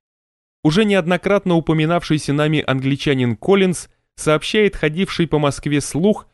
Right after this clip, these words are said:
что если бы Мария Ильинична после четырёх дочерей не родила ещё одного сына, царевича Фёдора, то Алексей Михайлович,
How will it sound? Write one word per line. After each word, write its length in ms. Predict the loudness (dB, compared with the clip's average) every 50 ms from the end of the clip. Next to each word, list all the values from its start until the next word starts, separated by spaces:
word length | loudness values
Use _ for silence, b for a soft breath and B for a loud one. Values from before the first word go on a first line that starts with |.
| _ _ _ -14
что 180 | -10 -2 -2
если 300 | 0 0 0 -2 0 -2
бы 120 | 0 0 0
Мария 320 | 0 2 0 0 0 -2
Ильинична 640 | 0 -2 -2 -2 0 -2 0 -2 -2 -2 -2 -4 -4
после 320 | -2 -2 -4 -2 -2 -4
четырёх 400 | -4 -6 -8 -4 -2 -2 0 0
дочерей 480 | -2 -4 -4 -2 -2 0 0 0 0 -2
не 160 | -2 -2 0 0
родила 320 | 0 2 0 0 2 2
ещё 340 | 2 0 -2 -2 -2 -2 -2
одного 300 | 0 0 -2 0 -2 -2
сына, 400 | -4 -2 0 2 2 2 0 -2 _ _ _ _ _
царевича 580 | -4 -2 -2 0 0 0 0 -2 -2 -2 -4 -6
Фёдора, 560 | -4 0 0 2 2 2 2 2 0 0 _ _ _ _ _ _ _ 2
то 120 | 2 4
Алексей 380 | 4 2 0 -2 -2 0 0 2
Михайлович, 640 | 2 0 0 0 2 2 2 2 0 -4 -10 _